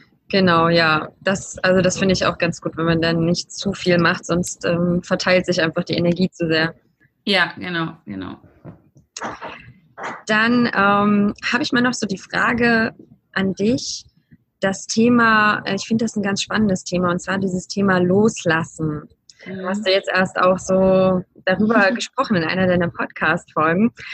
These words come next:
Speaker 2: Ja.
Speaker 1: Und meine Frage an dich ist, wie mir auch dieses Loslassen, wenn ich etwas loslasse,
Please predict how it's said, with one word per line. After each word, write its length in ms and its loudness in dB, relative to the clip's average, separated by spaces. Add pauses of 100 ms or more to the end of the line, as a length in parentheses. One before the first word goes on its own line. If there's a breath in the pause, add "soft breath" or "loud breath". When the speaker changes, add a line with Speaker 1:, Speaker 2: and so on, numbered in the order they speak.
(200 loud breath)
Speaker 2:
Ja. 340 0
Speaker 1:
Und 420 -8 (680)
meine 240 4
Frage 320 -2
an 100 0
dich 200 -2
ist, 600 -2
wie 300 2
mir 200 2
auch 60 -4
dieses 640 0
Loslassen, 680 0
wenn 80 0
ich 80 -4
etwas 280 -10
loslasse, 680 -4